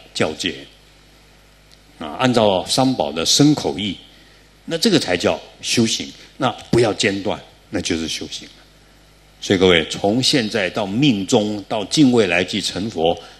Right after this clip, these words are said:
都皈依三宝，好不好？那要走这条路，不是在耍帅啦，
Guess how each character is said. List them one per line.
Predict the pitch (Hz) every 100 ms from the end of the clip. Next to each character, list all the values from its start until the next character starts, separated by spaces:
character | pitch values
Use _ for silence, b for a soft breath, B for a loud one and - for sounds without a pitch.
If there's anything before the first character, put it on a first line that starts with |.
| _
都 | - 127 123
皈 | - 185
依 | 190
三 | 175 147 160
宝， | 120 82
好 | - 107
不 | 131
好？ | 101 104 - - - _ _ -
那 | 92 85
要 | 85
走 | - 73
这 | 92 80
条 | 80
路， | 73 78 67 _ b b b b b -
不 | 95
是 | 110
在 | 104
耍 | 92 - 78
帅 | 76 - 110 78
啦， | 73